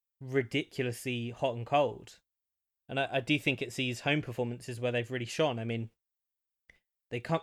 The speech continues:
made light work of Newcastle a couple of weeks ago,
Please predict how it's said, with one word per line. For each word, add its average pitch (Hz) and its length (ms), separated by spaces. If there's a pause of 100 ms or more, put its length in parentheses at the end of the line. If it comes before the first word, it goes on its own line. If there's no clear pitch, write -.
made 147 240
light 139 260
work 139 220
of 120 100
Newcastle 123 600
a 113 40
couple 117 240
of 120 60
weeks 120 240
ago, 120 320